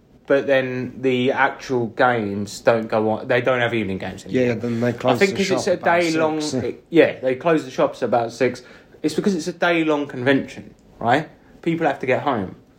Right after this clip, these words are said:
Speaker 2: Yeah, they
Speaker 1: Running
Speaker 2: do,
Speaker 1: it till
Speaker 2: especially
Speaker 1: midnight
Speaker 2: from
Speaker 1: is
Speaker 2: London.
Speaker 1: unreasonable.
Speaker 2: Yeah.
Speaker 1: It is, 'cause most people don't stay overnight.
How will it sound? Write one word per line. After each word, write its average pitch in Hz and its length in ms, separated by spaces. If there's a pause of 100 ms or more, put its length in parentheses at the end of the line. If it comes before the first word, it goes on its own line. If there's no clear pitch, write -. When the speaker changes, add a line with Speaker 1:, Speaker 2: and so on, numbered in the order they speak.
(220)
Speaker 2:
Yeah, 127 140
they 117 160
Speaker 1:
Running 175 260
Speaker 2:
do, 175 60
Speaker 1:
it 165 100
till 160 160
Speaker 2:
especially 147 280
Speaker 1:
midnight 110 180
Speaker 2:
from 120 80
Speaker 1:
is 117 80
Speaker 2:
London. 120 180
Speaker 1:
unreasonable. 98 640
Speaker 2:
Yeah. 117 140
Speaker 1:
It 131 160
is, 113 140 (220)
'cause 156 140
most 175 260
people 143 220
don't 135 320
stay 117 260
overnight. 104 440